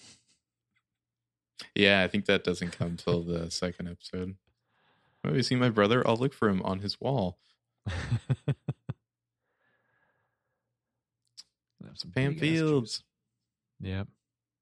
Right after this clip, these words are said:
Speaker 1: And just putting together a whole gift basket.
Speaker 2: And, like, and, like, stressing over placement of that shit.
Speaker 1: Like, not even just going and buying a gift basket from the store, but actually making it.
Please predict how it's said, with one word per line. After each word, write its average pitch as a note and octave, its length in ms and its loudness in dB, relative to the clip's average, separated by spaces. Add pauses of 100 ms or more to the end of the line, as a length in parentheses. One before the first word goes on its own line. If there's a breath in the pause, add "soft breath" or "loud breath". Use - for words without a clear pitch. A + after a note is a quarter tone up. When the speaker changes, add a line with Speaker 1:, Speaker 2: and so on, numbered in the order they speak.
(1800)
Speaker 1:
And - 200 -16 (100)
just - 240 -14 (420 soft breath)
putting C3 260 0
together F2 340 -2
a F2 80 -6
whole F#2 200 -2
gift - 280 -12
basket. - 440 -10 (1500)
Speaker 2:
And, D#3+ 80 6
like, E3+ 200 0
and, D#3+ 120 4
like, C#3+ 200 2 (420)
stressing C#3+ 680 0
over A#2+ 240 2
placement A2+ 580 -2
of G#2 80 -8
that G2+ 180 -6
shit. F#2 280 -10 (1900)
Speaker 1:
Like, A2 160 0
not B2+ 200 2
even C#3 240 2
just G#2+ 200 0
going F#2+ 280 4
and F2 160 -2
buying E2 340 0
a G#2 60 -2
gift A2 240 -8
basket A2 400 -4
from F#2+ 140 -8
the F#2+ 80 -4
store, F#2 340 -2
but E2+ 200 -8
actually F2 340 -8
making D#2+ 400 -12
it. - 100 -14